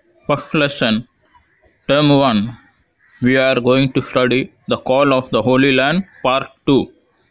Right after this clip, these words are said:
So to understand that Part two, it is better that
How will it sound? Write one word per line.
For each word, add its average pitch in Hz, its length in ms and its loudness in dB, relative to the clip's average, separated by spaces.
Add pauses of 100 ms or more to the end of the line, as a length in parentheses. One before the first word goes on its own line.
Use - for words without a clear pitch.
(1160)
So 147 320 0
to 147 140 2
understand 151 720 -2
that 139 100 0 (100)
Part 135 220 0 (160)
two, 131 260 2 (580)
it 147 140 -6
is 160 140 -4
better 143 420 0
that 127 400 -2